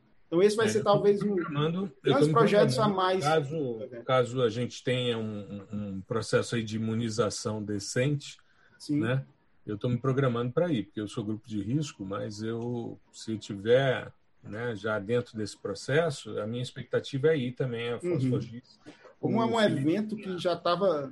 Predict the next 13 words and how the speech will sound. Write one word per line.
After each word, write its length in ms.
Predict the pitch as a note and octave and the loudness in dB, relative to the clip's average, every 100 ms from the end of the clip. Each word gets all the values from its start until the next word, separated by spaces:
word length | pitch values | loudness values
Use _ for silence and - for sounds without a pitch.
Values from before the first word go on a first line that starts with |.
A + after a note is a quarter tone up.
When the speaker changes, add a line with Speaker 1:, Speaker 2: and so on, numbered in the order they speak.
| - | -8
Speaker 1:
assim, 440 | - C#3+ - F3 D3+ | -4 -2 0 0 2
desde 640 | C3 G#3 B3 G3 F#3 G#3 | 4 4 4 0 -2 -2
de, 260 | D#3 F3 D#3 | -2 -6 -4
de 440 | D3 E3+ E3 D#3+ | -2 2 2 2
dois 360 | C#3+ D3+ E3+ C3+ | 2 2 2 2
mil 260 | E3 G3+ G#3+ | 0 2 2
e 60 | |
dezenove 720 | D3+ F3 D3+ D3 F#3+ G#3+ D#3 | 2 0 2 2 4 2 -2
que 160 | - E3+ | 0 2
existia 580 | D3 D#3 - F#3 A3 G#3 | 2 -2 -6 -4 2 4
essa 300 | F3 F#3+ F3 | 4 2 0
possibilidade, 880 | - E3 - D#3+ C#3 C#3+ G3 E3+ | -2 -6 -2 0 4 6 6 4
então, 280 | C#3+ F3+ F#3+ | 0 0 0